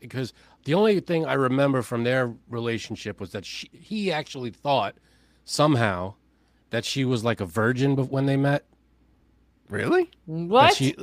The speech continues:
Speaker 1: that she didn't have either a lot or any partners before him, before him. I think that was, like, the impression he was under. And then, like, I, I'm not sure. That, that could have been a rumor or something, but that's what I,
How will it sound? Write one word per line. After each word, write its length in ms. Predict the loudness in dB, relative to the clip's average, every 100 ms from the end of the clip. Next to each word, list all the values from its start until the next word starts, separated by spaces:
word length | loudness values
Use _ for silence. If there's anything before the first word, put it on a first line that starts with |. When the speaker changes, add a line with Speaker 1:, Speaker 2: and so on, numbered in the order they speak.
| -8
Speaker 1:
that 140 | -4 -4
she 120 | -2
didn't 220 | -4 0
have 360 | 2 4 2 -2 -20 -18 2
either 400 | 6 8 8 4 _
a 100 | -2
lot 320 | 4 4 4 2
or 420 | -2 0 0 -2 _ _ _ _ -2
any 380 | -2 -2 -6 -14 -6
partners 440 | 0 0 -2 -10
before 380 | -10 -12 -8 -8
him, 180 | -10 -14 _ _ _
before 280 | -14 -10 -10
him. 160 | -12 -18 _ _ _ -8
I 60 |
think 200 | -4 0
that 180 | 2 2
was, 160 | 0 0
like, 200 | -2 -2
the 100 | -4
impression 440 | -2 -2 -2 -6
he 120 | -4
was 180 | -4 -4
under. 320 | -4 -6 -10 _ _ _ _ -12
And 180 | -10 -8
then, 320 | -8 -10 -12 _ _ _ _ _ _ -20
like, 340 | -18 -18 -20 _ _ -20 -20 -20 -20 -20 -10
I, 240 | -6 -2
I'm 100 | 0
not 180 | 0 0
sure. 300 | -2 -4 -2
That, 220 | -2 -2 -4 _ -6
that 120 | 4
could 80 | 4
have 60 | 6
been 100 | 6
a 60 |
rumor 420 | 6 6 4 0
or 60 | -4
something, 340 | -6 -8 -8 -8
but 160 | -6
that's 220 | -6 -6
what 100 | -4
I, 120 | -4